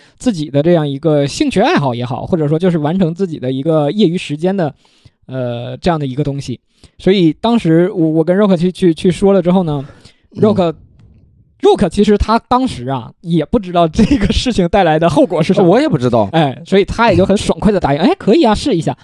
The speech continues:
Speaker 2: 嗯。
Speaker 1: 然后试了两期吧，试了两期之后，Rock 特别严肃地说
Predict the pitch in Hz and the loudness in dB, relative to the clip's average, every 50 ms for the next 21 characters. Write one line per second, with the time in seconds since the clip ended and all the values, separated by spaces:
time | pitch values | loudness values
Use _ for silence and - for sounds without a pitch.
0 | _ - - 247 160 98 92 98 _ - - - 165 180 214 254 247 196 - - | _ -6 -2 0 0 0 -2 -6 _ -14 -6 0 2 2 4 4 2 2 -2 -4
1 | _ - - - - - - - 269 277 262 208 190 175 170 156 151 147 143 143 | _ -16 -12 -10 -8 -8 -8 -6 -4 -2 0 2 2 2 2 2 2 2 2 2
2 | 139 135 139 143 143 151 160 170 170 156 139 - - - - - - 226 233 226 | 2 0 -2 -6 -8 -4 -2 0 0 0 0 -4 -10 -12 -8 -2 0 2 2 2
3 | 220 220 135 101 - _ _ _ _ _ - - _ _ _ _ - - - - | 2 0 -2 -2 -6 _ _ _ _ _ -20 -20 _ _ _ _ -16 -6 0 2
4 | 302 269 226 202 180 160 160 156 151 - - 214 190 175 208 220 - - 311 233 | 2 4 4 4 2 0 -2 -4 -6 -2 -2 -2 0 2 2 2 2 2 2 2
5 | - 226 240 214 - 233 214 - - 226 214 - - _ _ - _ _ _ _ | 0 0 0 0 0 0 0 0 -2 -2 -2 -6 -8 _ _ -20 _ _ _ _
6 | _ _ _ _ - 415 381 339 349 359 - - - - 359 320 269 233 220 202 | _ _ _ _ -8 -6 -4 -2 -2 -4 -4 -4 0 2 2 4 4 4 2 2
7 | 180 196 214 240 202 196 175 185 208 226 285 269 214 185 170 165 156 | 2 2 2 2 2 2 2 2 2 2 2 2 2 2 2 2 0